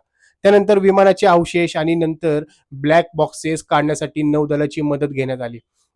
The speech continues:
पण प्रत्यक्षात मृतदेह बाहेर काढण्यासाठी काही दिवस जावे लागले. नेमका अपघात कशामुळे झाला आपण पाहूया. अपघातानंतर हे विमान नेमकं कसं कोसळलं याची चर्चा सुरू झाली. बॉम्बपासून ते अपघातापर्यंत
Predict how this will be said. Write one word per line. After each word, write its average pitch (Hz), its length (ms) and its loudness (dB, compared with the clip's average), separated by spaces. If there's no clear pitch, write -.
पण 147 100 -6
प्रत्यक्षात 160 640 -6
मृतदेह 156 480 -2
बाहेर 143 320 -4
काढण्यासाठी 151 640 -6
काही 139 200 -2
दिवस 139 360 -4
जावे 131 260 0
लागले. 117 260 -8
नेमका 185 480 6
अपघात 180 300 4
कशामुळे 202 380 4
झाला 170 260 2
आपण 160 260 2
पाहूया. 127 340 -2
अपघातानंतर 160 720 2
हे 151 140 2
विमान 160 320 2
नेमकं 156 320 0
कसं 180 240 0
कोसळलं 170 520 -2
याची 160 280 -2
चर्चा 151 360 -4
सुरू 143 240 -8
झाली. 117 240 -8
बॉम्बपासून 180 600 2
ते 185 120 0
अपघातापर्यंत 165 840 0